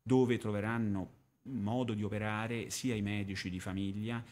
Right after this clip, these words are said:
sia il sistema dell'assistenza sociale che è dei comuni, che appartiene ai comuni, il sistema del volontariato di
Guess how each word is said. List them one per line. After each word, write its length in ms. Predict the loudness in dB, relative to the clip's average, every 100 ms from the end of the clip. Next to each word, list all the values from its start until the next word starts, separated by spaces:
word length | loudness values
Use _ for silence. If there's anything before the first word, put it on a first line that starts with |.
| -14
sia 400 | -4 0 4 4
il 120 | 2 -2
sistema 500 | -4 -2 0 0 0
dell'assistenza 680 | 0 -2 -4 -2 -2 -2 -4
sociale 560 | -4 -2 0 0 -2
che 240 | -4 -4 -4
è 100 | -8
dei 240 | -6 -2 -2
comuni, 400 | 0 0 0 -2
che 60 |
appartiene 440 | -6 -8 -8 -4 -4
ai 60 |
comuni, 440 | -4 -4 -2 -2 -4 -8 -20 -6
il 120 | -2
sistema 440 | 0 0 0 0 2
del 360 | 0 0 -2
volontariato 800 | 0 0 0 -2 -2 0 0 -2
di 280 | 0 0